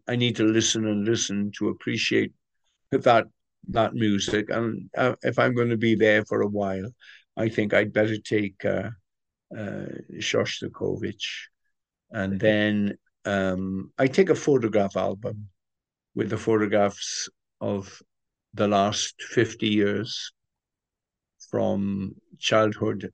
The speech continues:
Speaker 1: and marriage, mum and dad, um, Yola, my children, um, my grandchildren, great-grandchildren,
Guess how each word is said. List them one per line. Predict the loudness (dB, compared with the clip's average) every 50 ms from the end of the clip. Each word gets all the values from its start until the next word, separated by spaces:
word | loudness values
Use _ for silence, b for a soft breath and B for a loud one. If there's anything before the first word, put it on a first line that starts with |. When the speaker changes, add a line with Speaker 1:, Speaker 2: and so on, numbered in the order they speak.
| _ -8
Speaker 1:
and | -6 -4 -4 -4 -6 -6 -10 -14 _ _ -6
marriage, | -2 0 2 2 4 4 2 2 0 -2 -4 -4 -4 -6 -8 _ _ _ _ _ _ _ _ _
mum | -2 0 0 2 2
and | 2 2
dad, | 4 4 4 4 2 0 -2 -4 -8 -16 -20 _ _ _ _ _ _ _ _ _ _ _ _ _ _ _ _ _ _ _
um, | -8 -6 -4 -4 -4 -4 -6 -8 -8 -8
Yola, | -4 0 2 4 4 4 4 4 2 2 2 0 -2 -4 -6 -10 _ _ _ _ _ -6
my | -4 -4 -2
children, | -2 0 0 0 0 2 0 -2 -2 -2 -4 -4 -6 -8 -12 _ _ _ _ _ _ _ _ _ _ _ _ _ _ _ _ _ -10
um, | -6 -6 -4 -4 -4 -4 -4 -4
my | -4 -2
grandchildren, | 0 2 4 4 4 4 2 2 0 0 0 0 2 0 0 0 0 0
great-grandchildren, | 0 2 0 0 0 -2 -2 -2 0 0 0 -2 -2 -2 -2 -2 -2 -2 -2 -2 -2 -2 -4 -4 -6 -8